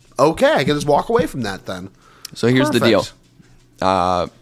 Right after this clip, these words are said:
Speaker 2: you know, beginner's guide to watching Lost. Go season one, two, three,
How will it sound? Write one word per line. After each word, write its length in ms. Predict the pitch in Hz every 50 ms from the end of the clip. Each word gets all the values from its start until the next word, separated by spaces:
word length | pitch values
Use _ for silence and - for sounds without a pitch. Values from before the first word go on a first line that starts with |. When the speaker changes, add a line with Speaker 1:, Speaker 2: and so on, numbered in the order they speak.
| - _ -
Speaker 2:
you 100 | - 101
know, 160 | 92 87 82 85
beginner's 480 | - 98 85 95 95 95 90 82 -
guide 460 | 117 - 98 92 85 85 87 90 87 -
to 100 | - 90
watching 340 | 87 90 87 - - 90 87
Lost. 600 | 87 87 87 87 92 98 120 - - - - - - - - - _ _ _ _ _ _ _ _ _ _ _ -
Go 420 | - 110 101 98 98 95 82 - - _ _ _ _ _ _ _ - -
season 440 | - - - 95 87 - 95 90 90
one, 340 | 87 92 98 107 117 131 131 _ _ _ _ _ _ _ _ _ _ _ _ _ _ -
two, 380 | - - 110 101 101 98 98 101 _ _ _ _ _ _ _ _ _ _ _ _ _ _ _ _ _ _ _ _ _ _ _ _ _ _ _ _ -
three, 440 | - 107 98 98 92 78 58 -